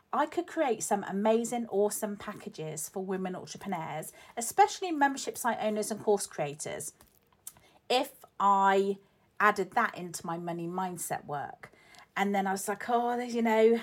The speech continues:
it's another certification, just takes, like, years. And, you know, you have to go through all these things and, you know, learn lots of new things. Have I got the time for it?" You know, I'm doing summits, doing webinars.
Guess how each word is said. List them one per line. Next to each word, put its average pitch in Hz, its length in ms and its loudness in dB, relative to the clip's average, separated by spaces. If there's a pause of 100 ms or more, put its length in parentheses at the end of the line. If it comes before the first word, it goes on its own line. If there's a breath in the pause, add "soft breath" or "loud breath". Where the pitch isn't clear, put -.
(120 loud breath)
it's - 160 -12
another 196 280 -4
certification, 208 1120 0 (420 loud breath)
just - 220 -8
takes, - 340 -8
like, 190 180 -4
years. 226 840 4 (260 loud breath)
And, 190 100 -8
you 196 60 -4
know, 196 80 -2
you 202 60 -4
have 202 160 -2
to 196 80 -10
go 202 120 6
through 220 180 -2
all 226 100 2
these 226 240 -2
things 220 560 4
and, 175 180 -4
you 175 80 -14
know, 165 140 -4
learn 208 360 0
lots - 200 -6
of - 60 -4
new 208 120 -2
things. 202 320 -4
Have 202 140 -2
I 220 40 0
got - 140 -12
the 196 60 -10
time 202 260 -4
for 196 160 -8
it?" 196 120 -4
You - 40 -10
know, 175 80 -6
I'm 175 80 -8
doing 196 160 -2
summits, 196 480 -2
doing 196 220 -4
webinars. 185 480 0